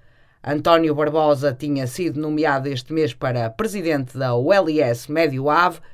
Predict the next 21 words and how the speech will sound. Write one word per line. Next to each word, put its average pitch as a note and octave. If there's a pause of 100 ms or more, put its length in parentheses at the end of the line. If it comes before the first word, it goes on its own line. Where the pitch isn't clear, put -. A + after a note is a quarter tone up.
(360)
que C#4
junta E3
o C#3
Centro A#3
Hospitalar B2+
do B2
Médio F#3+
Ave D3 (460)
aos C3
agrupamentos F3
de C3
centros G#3
de -
saúde D3+ (440)
do C3+
Grande G3
Porto D3
um, F#3 (260)
Santo -
Tirso C#3+
Trofa D#3+